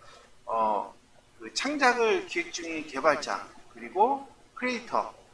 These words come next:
블록체인의 코인은 시펀, 어, 그리고 콘텐츠 개발의 기업,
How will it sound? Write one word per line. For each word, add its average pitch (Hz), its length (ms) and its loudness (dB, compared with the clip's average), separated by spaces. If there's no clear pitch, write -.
블록체인의 202 1080 -2
코인은 226 760 -4
시펀, - 440 -2
어, 98 280 -4
그리고 220 440 0
콘텐츠 262 420 -2
개발의 147 680 4
기업, 147 340 0